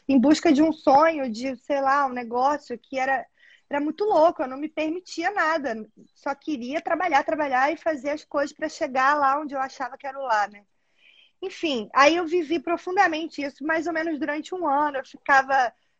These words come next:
vo-, indo e voltando, assim, sabe? É, ficava bem, ficava mal.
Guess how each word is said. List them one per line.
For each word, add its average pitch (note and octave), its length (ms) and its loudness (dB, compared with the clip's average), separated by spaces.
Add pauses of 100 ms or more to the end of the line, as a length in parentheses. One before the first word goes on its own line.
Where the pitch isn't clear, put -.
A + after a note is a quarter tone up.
(100)
vo-, C#4 240 2
indo E4+ 320 -2
e D#4 40 -2
voltando, D#4 640 -4 (180)
assim, B3+ 440 -8
sabe? A3+ 460 2 (260)
É, A3+ 360 0
ficava C4+ 320 0
bem, C#4 240 -4
ficava B3+ 300 -2
mal. B3 480 0